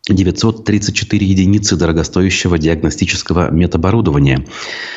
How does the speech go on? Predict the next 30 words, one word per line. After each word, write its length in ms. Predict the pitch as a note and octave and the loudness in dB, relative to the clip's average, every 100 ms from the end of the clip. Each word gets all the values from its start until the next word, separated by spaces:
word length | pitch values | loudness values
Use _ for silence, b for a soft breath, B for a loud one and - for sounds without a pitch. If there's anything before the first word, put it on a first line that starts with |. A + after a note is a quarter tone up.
| B B | B B
В 80 | - | -4
том 140 | G#2 | -2
числе 280 | G2+ G#2 A2 | 0 0 0
за 200 | F2+ F#2 | 0 0
последние 880 | F2+ D#2 F2+ - G2 F2 E2+ E2+ E2+ | -2 -6 -4 0 0 2 2 2 0
четыре 380 | - F2 G2 F2+ | -2 0 2 0
года, 300 | C#2 B2 B2 | 2 2 2
м, 420 | A2 B1+ D#2+ E2+ | 2 2 2 2
была 420 | C#2 C2+ F2 G2 | 0 0 0 2
закуплена 600 | F2+ F2+ A2 A2+ G#2+ G#2 G2+ | 0 0 0 2 2 2 0
сто 260 | - G#2+ | 0 -2
шестьдесят 480 | G2+ F2 E2 F#2 F#2 | 0 0 0 0 -2
одна 400 | F#2 D#2 F2 G2 | 0 2 2 2
единица 760 | D2+ E2+ G2+ F#2+ - - C#2+ - | 0 2 2 2 2 0 -2 -2
подобной 380 | C2+ D2 - D2+ | -2 -2 0 0
техники. 560 | D#2+ C#2+ D#2 C2+ D#2+ B B B B B B B B B | 0 0 0 0 -2 B B B B B B B B B
Хабиров 480 | - F2+ A#2+ A#2+ A#2+ | -4 2 2 2 0
после 240 | A2+ - | -2 0
доклада 400 | G2+ G2 G#2 G2+ | -2 0 0 0
отметил, 360 | F#2+ A2 A2+ A2+ | 2 2 2 2
что 200 | - F#2+ | 0 -2
попросил 440 | F2 F2+ - A#2 | 0 -2 0 0
контрольное 500 | A2 F#2 F#2 G#2 G2+ | 2 0 2 2 2
управление 460 | F#2 F2+ F#2 G2 F2+ | 2 2 2 4 2
главы, 360 | E2 E2+ F#2 A#2+ | 2 2 2 2
м, 400 | A#2+ F#2 E2+ E2 | 2 2 2 2
проанализировать 760 | G2 F#2+ F#2+ D#2+ G#2 G#2 G2 | 2 4 2 2 2 2 0
работу 580 | - G#2 A#2+ G2+ - - | 0 2 2 2 -2 -4
данного 420 | D2 D2 C#2 C#2 | -2 0 2 2
медоборудования. 800 | C#2 D2 D2+ E2 D2 C#2+ C#2+ C2+ | 2 2 2 2 2 2 2 0